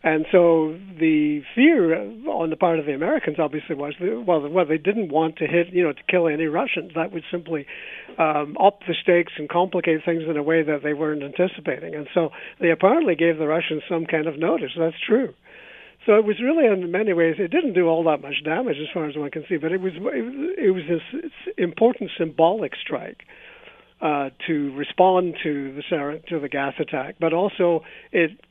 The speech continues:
inevitably meant that people are saying, "Well, America is now in, you know, is now in, in Syria." They now have, you know, responded in Syria in a way that, that, uh, Obama avoided doing, rightly or wrongly.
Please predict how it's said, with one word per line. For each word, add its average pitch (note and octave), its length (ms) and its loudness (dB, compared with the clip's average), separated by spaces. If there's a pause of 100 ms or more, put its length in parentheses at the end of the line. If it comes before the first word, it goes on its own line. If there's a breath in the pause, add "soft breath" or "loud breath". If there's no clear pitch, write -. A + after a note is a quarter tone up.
(140)
inevitably E3+ 800 2
meant E3 440 0
that D3+ 420 0
people D#3 300 -2
are D3 120 -4
saying, D3+ 200 -2
"Well, D3 120 -2
America D3 440 -4
is C#3+ 100 -10
now D3 220 0
in, G#3 340 0 (480 loud breath)
you F3+ 80 -2
know, F3 220 -8
is F#3 180 -4
now F#3 200 2
in, A#3 140 4
in A#3 220 0
Syria." D#3+ 380 0
They F3+ 140 2
now G#3 280 2
have, F3 200 -2 (140)
you F3+ 100 -2
know, D#3+ 200 -4 (380 loud breath)
responded F#3 560 -2
in D3+ 180 0
Syria D#3 280 0
in D#3 80 0
a D#3+ 60 4
way F#3 160 6
that, A3 160 4
that, F#3+ 680 -6
uh, F3 240 -4
Obama G#3+ 380 0
avoided D3+ 460 -4
doing, D3+ 340 -14 (360 loud breath)
rightly D#3 300 2
or C#3 120 -4
wrongly. C3+ 400 -8